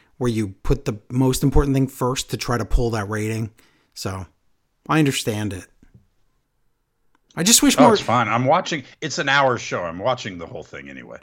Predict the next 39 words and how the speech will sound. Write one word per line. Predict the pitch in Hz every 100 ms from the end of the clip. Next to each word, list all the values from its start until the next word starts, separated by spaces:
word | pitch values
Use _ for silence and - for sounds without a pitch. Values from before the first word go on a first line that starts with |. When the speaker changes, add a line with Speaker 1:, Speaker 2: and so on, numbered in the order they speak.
| -
Speaker 1:
I | 269
know | 277 277
you | 262
are, | 254 254
but | 208 196 190
I | 175
just | 156 180 -
feel | 180
bad | 147 143 156
because | 143 139
a | 127
lot | 131 139
of | 165
people | 185 175 160
just | 147 -
watch | 147 143
it | 135
later, | 127 117 131 143
and | 135
that, | 123 -
that, | 117 131 120
that | 143 165
doesn't | 170 160 -
count | - 143 135 -
toward | 139 127 113
the |
rating. | 95 101 98 90 - _ _ _ -
So, | - 95 95 - _ _
Speaker 2:
Hmm. | 151 104 110 _ _ _ _
Speaker 1:
It's | 131
just | - 156
sad | - 139 123
'cause | 151 131
it's | 127
at | 147
a | 123
bad | 117 107 -
time | 117 107
spot. | - 87 -